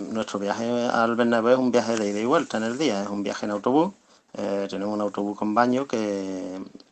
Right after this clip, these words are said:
tenemos prevista la, la salida el mismo sábado, el mismo sábado por la mañana, a las siete de la mañana, salir de, del Estadio de Sevilla y rumbo hacia Madrid, y para llegar poco antes del mediodía y,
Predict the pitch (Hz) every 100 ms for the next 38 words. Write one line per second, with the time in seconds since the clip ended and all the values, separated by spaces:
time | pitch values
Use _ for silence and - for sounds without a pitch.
0 | - - 107 107 107 107 107 - 110 107
1 | 107 98 95 98 - 95 - 101 110 110
2 | 107 104 - 110 101 87 - _ _ _
3 | 104 95 101 104 - 107 101 98 98 98
4 | 107 107 101 107 135 139 147 - 107 101
5 | 104 110 120 139 175 196 - - 101 101
6 | 95 104 101 101 101 101 - 104 104 -
7 | 104 107 - 123 143 175 202 - _ _
8 | _ _ _ _ _ _ _ - - -
9 | _ 123 110 107 101 101 107 104 104 113
10 | 113 113 127 143 165 135 120 - 104 98
11 | 98 101 95 - 95 101 104 104 107 104
12 | 101 110 127 123 107 104